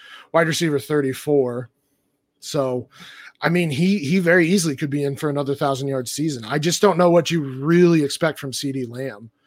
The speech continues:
in his rookie season. Um, five is Brandon Cooks. This seems to be a debate that doesn't make sense to me. Will Fuller or Brandon Cooks? I mean, Brandon Cooks has missed two games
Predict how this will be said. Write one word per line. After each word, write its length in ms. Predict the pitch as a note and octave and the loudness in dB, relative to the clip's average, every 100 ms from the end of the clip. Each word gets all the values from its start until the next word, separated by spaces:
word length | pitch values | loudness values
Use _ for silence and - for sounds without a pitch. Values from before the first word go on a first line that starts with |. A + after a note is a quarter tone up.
| _ _ - | _ _ -6
in 80 | D3 | -4
his 180 | B2 | -4
rookie 220 | C3 - B2 | -6 -8 -8
season. 480 | - B2+ A2 G#2 _ _ _ _ _ _ _ _ | -8 -8 -12 -16 _ _ _ _ _ _ _ _
Um, 460 | C3+ B2+ A#2+ A2+ A2 _ _ _ _ _ _ _ _ _ _ _ - | -8 -6 -6 -10 -14 _ _ _ _ _ _ _ _ _ _ _ -8
five 440 | - F3+ F3 F3+ | 2 4 4 2
is 120 | D3+ | -2
Brandon 400 | B2 D#3 D#3+ D#3 | -2 0 0 -4
Cooks. 640 | - D#3+ D3+ - - - _ _ _ - - - - | -8 -6 -6 -6 -10 -12 _ _ _ -20 -20 -20 2
This 200 | G#3+ C#4 | 4 6
seems 380 | - E4 E4 - | 6 6 6 4
to 100 | B3+ | 2
be 160 | F#3 G#3+ | 6 6
a 40 | |
debate 500 | D#3+ E3 C3 F3 F#3 | 4 0 -2 -2 -2
that 120 | F3 | -6
doesn't 220 | E3+ E3+ E3 | -6 -6 -6
make 160 | C#3 | -6
sense 400 | - D#3 D3 - | -8 -8 -10 -10
to 120 | E3+ | -8
me. 260 | D#3+ E3 D3 _ _ _ _ | -8 -8 -10 _ _ _ _
Will 200 | D3+ G3 | 2 2
Fuller 360 | - F#3 F#3 E3+ | 4 2 4 2
or 40 | |
Brandon 360 | D3 D3+ D#3 C#3+ | 0 -2 -4 -6
Cooks? 540 | - E3+ - - - _ _ _ _ _ _ _ _ _ _ _ _ _ _ _ _ F3+ | -6 -6 -4 -10 -14 _ _ _ _ _ _ _ _ _ _ _ _ _ _ _ _ 2
I 60 | |
mean, 280 | G#3+ A3 F3 | 6 6 6
Brandon 240 | G3 B3+ | 4 4
Cooks 220 | C4+ B3+ A3 | 4 0 0
has 120 | F3+ | 2
missed 220 | G#3 - | 2 2
two 200 | G#3 G3+ | 0 0
games 760 | D#3+ D#3+ D#3 G#2+ G2 - - | 0 -4 -6 -10 -16 -18 -18